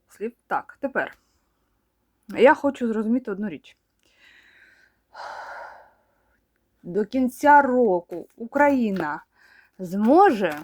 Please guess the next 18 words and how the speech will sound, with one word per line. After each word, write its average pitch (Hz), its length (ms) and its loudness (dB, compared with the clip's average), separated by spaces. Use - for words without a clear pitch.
стабілізувати 240 960 2
ситуацію 196 720 -4
на 208 100 -2
Куп'янському 220 640 -4
напрямку 262 720 2
і, 240 200 -4
як 208 220 -6
сказати, 175 680 -10
втримати 294 520 2
Куп'янськ, 247 840 2
Куп'янськ 240 520 0
вузловий. 196 760 -2
Зможе 254 420 4
це - 140 -12
зробити 180 380 -8
до 160 100 -12
кінця 165 360 -16
року? - 260 -18